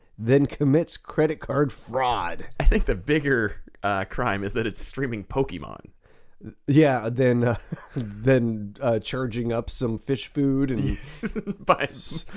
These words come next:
Speaker 2: buying some
Speaker 1: Baby
Speaker 2: krill.
Speaker 1: Shark on iTunes. <laughs> YouTuber Mutu Kumari Channel is well known for live streaming their pet fish playing various games through motion tracking software,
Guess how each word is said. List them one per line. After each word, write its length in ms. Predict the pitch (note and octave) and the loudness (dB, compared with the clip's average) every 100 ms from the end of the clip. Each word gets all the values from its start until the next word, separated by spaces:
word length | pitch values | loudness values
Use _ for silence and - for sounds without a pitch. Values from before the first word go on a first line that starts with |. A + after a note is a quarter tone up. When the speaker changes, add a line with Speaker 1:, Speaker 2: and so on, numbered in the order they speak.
| A#3+ | -2
Speaker 2:
buying 200 | - B2+ | 2 0
some 100 | C#3 | 4
Speaker 1:
Baby 240 | B2 D3+ D3+ | 8 10 10
Speaker 2:
krill. 200 | A#2+ C3 | 8 8
Speaker 1:
Shark 320 | D#3 D3 D3 | 8 6 6
on 180 | C#3+ C3 | 6 6
iTunes. 840 | C3 C#3+ C#3 D#3+ D3+ D3+ D#3 - - | 6 4 4 4 4 4 2 -2 -8
<laughs> 40 | - - - - - - C3+ | -12 -12 -16 -16 -16 -8 6
YouTuber 800 | G#3+ C#4 - C4+ A3+ A3+ A3+ A3 | 8 8 6 4 10 10 10 6
Mutu 1080 | - B2 B2 B2+ C3 C#3 F3 B3+ - B3 A#3+ | 0 2 4 6 6 8 8 6 4 2 2
Kumari 760 | - - E3 D#3+ E3+ F#3 F3 E3 | 0 2 4 6 8 8 6 2
Channel 640 | - - F#3+ E3+ A#2 C3+ | 0 2 4 4 4 2
is 180 | E3 A#2+ | 0 -2
well 280 | G#2 C#3+ F3+ | 2 4 4
known 260 | D3 C#3 D3 | 4 4 2
for 160 | B2 | 0
live 320 | A2 A2 B2 | 2 2 2
streaming 320 | B2+ D3 C3+ A#2+ | 0 0 0 0
their 140 | G#2+ | -2
pet 360 | - - E3 - | -2 -4 -4 -6
fish 280 | - C3+ - | -4 -4 -4
playing 340 | - B2 A#2 A2 | -6 -4 -2 -2
various 400 | G#2 A#2 B2 G#2 | -2 -2 -2 -6
games 560 | F#2 F#2 A2 G2+ C3 - | -6 -4 -2 -2 -4 -8
through 200 | A#2 A#2+ | -6 -4
motion 400 | A2 A#2+ - A#2 | -2 -4 -4 -8
tracking 440 | - F#2+ F#2+ A2+ | -6 -8 -8 -10
software, 580 | - G#2 F#2 - A2+ A#2 | -8 -8 -10 -4 -4 -4